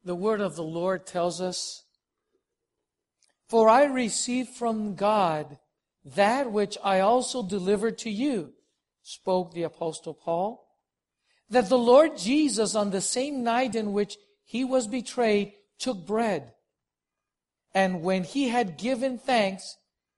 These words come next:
he broke it and said, 'Take,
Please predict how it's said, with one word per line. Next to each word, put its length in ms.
he 160
broke 480
it 280
and 160
said, 600
'Take, 380